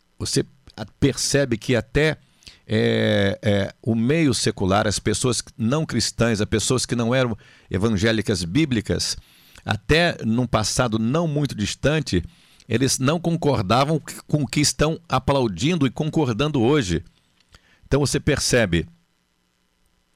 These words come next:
é, a família, família, papai, mamãe, titia, família, família, almoça junto todo dia, nunca perde essa mania. É, é uma parte, nunca perde essa mania, almoça junto todo dia.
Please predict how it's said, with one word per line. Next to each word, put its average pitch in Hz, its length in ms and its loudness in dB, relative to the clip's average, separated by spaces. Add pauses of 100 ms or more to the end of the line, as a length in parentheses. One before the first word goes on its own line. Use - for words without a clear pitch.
(120)
é, 98 180 2
a 92 260 0
família, 123 440 0
família, 113 440 0
papai, 110 340 0
mamãe, 101 300 0
titia, 120 480 -2
família, 101 400 0
família, 107 380 0
almoça 107 380 0
junto 110 300 -2
todo 101 240 0
dia, 117 300 0
nunca 123 280 -2
perde 110 360 -2
essa 110 260 -2
mania. 95 640 0 (1500)
É, 107 320 -4 (300)
é 123 100 -2
uma 131 140 2
parte, 120 420 0 (280)
nunca 139 500 0
perde 110 280 0
essa 107 220 -2
mania, 101 720 0
almoça 104 480 -2
junto 98 300 -4
todo 101 320 -2
dia. 85 420 -8